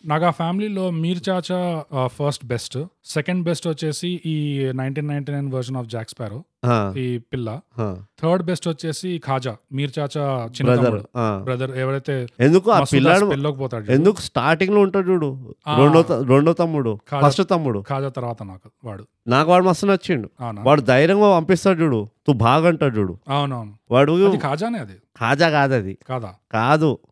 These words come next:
Speaker 2: వీడికి నలుగురు అన్న తమ్ముళ్ళ,
Speaker 1: Hmm.
Speaker 2: వీళ్ళందరూ నలుగురు ఐదుగురు అన్న తమ్ముళ్ళు ఉంటారు.
Speaker 1: అవును.
Speaker 2: అవునా?
Speaker 1: యంగెస్ట్ వాడు ఫైజల్.
Speaker 2: ఫైజల్.
Speaker 1: Hmm.
Speaker 2: వాడు ఎవడైతే చచ్చిపోతాడో
Speaker 1: అవును.
Speaker 2: బచ్చగాడు,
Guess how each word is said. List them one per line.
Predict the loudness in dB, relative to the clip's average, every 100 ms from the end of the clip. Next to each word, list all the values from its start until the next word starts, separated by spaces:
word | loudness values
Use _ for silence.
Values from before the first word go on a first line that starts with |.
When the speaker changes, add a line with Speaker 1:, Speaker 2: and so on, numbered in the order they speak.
| -2
Speaker 2:
వీడికి | 2 2 2 0
నలుగురు | 2 2 2
అన్న | 2 0
తమ్ముళ్ళ, | 0 0 0 0
Speaker 1:
Hmm. | -4 -8 -2
Speaker 2:
వీళ్ళందరూ | 0 2 2 0 0
నలుగురు | -2 -2 0 0
ఐదుగురు | 0 0 -2
అన్న | -2 -2
తమ్ముళ్ళు | -2 -2 -2
ఉంటారు. | -2 -4 -6 -6
Speaker 1:
అవును. | -6 -6 -10 _ -2
Speaker 2:
అవునా? | 0 0 -2
Speaker 1:
యంగెస్ట్ | -2 -4 -6 -6
వాడు | -6
ఫైజల్. | -6 -6 -8 -8 2
Speaker 2:
ఫైజల్. | 4 4 2
Speaker 1:
Hmm. | -2 -2
Speaker 2:
వాడు | 2 4
ఎవడైతే | 6 4 4
చచ్చిపోతాడో | 2 0 0 -2 0 -2
Speaker 1:
అవును. | -2 -2 0
Speaker 2:
బచ్చగాడు, | -2 0 -2 -2